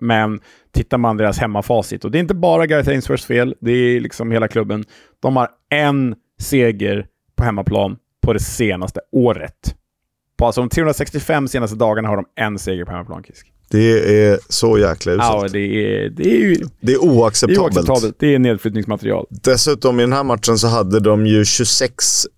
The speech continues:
Speaker 2: avslut. Sex av dem gick på mål,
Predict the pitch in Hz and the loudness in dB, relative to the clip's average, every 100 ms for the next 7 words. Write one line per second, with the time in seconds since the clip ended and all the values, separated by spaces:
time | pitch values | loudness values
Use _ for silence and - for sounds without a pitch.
0 | - 123 104 95 - 113 127 - - - | -4 0 2 0 2 2 0 -4 -8 -2
1 | 120 110 - 107 107 101 - 104 101 98 | -2 0 0 2 2 0 0 0 4 4
2 | 95 | 2